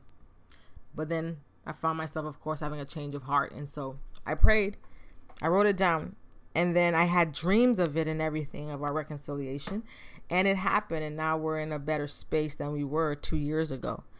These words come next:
And so the power of words for me is real, and that's why I'm trying to be very careful on what I say, what I speak. I'm in the season of humbling myself. I feel like God's just humbling my,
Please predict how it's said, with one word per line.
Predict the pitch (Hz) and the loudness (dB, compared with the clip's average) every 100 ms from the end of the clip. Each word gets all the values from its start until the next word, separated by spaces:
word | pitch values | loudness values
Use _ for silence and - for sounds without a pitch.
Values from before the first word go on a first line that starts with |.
| - - - | -20 -20 -4
And | - 202 | 2 8
so | 233 | 8
the | 226 | 8
power | 220 208 254 | 10 10 12
of | 247 208 | 8 4
words | 165 180 190 | 4 4 4
for | - 165 | 0 -2
me | 160 156 | 0 0
is | 151 139 | 0 0
real, | 151 175 196 | 2 6 6
and | 175 165 | 6 4
that's | 185 | 10
why | - 202 | 12 12
I'm | 202 190 | 6 2
trying | - 202 185 | 2 2 2
to | |
be | 175 | 2
very | 165 180 | 2 2
careful | 175 - 160 160 156 - - - | 0 -4 -4 -2 -6 -6 -12 -8
on | - 165 | -2 2
what | 170 | 4
I | 165 | 4
say, | 151 - 170 175 160 | 0 -2 2 2 2
what | 156 | 0
I | 147 | -2
speak. | 139 - - - 220 165 - - - - - - - | 10 12 12 10 2 0 -12 -20 -20 -20 -20 -10 -2
I'm | 185 | 0
in | |
the | 175 | 0
season | - 214 196 180 | 0 0 2 2
of | 165 147 - - - - | 0 -2 -8 -20 -20 -6
humbling | - 226 233 202 170 | 4 6 8 6 4
myself. | 147 135 143 | 0 0 -2
I | 147 | -2
feel | 185 | 0
like | 190 | 0
God's | 170 165 156 | 2 2 2
just | 147 | -2
humbling | 175 175 165 143 135 | 0 2 2 -2 -4
my, | 127 | -6